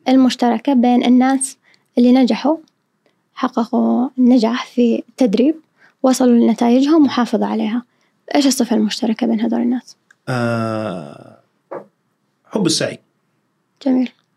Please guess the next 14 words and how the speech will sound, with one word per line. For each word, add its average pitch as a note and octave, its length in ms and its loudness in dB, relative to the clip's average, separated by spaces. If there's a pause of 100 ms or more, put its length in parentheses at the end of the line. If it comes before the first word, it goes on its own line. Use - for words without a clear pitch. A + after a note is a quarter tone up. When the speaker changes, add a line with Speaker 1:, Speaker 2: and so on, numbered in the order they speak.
(240)
Speaker 2:
اللي C#3+ 160 -4
يحب F3 240 -4
يسعى G3+ 360 -4 (180)
لهدفه C3 520 -4
ف-، - 220 -18 (200)
بإر-، A#2 420 -6
و-، G#2+ 220 -4 (800)
بجدية، A#2+ 800 -6 (920)
آه، A2 720 -6
راح C#3+ 120 -4
يوصل A2+ 300 -2
لهدفه. F#2 300 -16 (640)
الناس F#3 320 -2
اللي، G2 340 -6